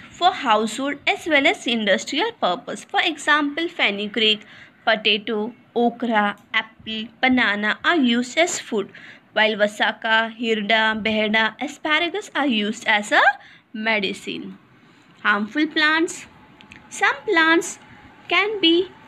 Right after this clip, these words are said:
harmful, like pods of nettle, colocasia leaves, causes itching.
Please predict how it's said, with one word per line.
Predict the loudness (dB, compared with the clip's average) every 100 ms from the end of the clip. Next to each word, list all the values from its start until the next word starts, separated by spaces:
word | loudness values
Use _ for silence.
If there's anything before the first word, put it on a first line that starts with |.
| -20 -2
harmful, | 0 0 -4 -4 0 2 0 -6 -20 -20 -8
like | -2 0 0 -6 _ _
pods | 2 4 2 -2
of | -4 2
nettle, | 4 4 4 2 2 0 -6 -20 -20 -20 -20 0
colocasia | 4 4 4 2 0 0 4 4
leaves, | 4 2 0 -8 -20 -20 -16 0
causes | 0 0 -4 -6 0
itching. | 0 2 0 2 0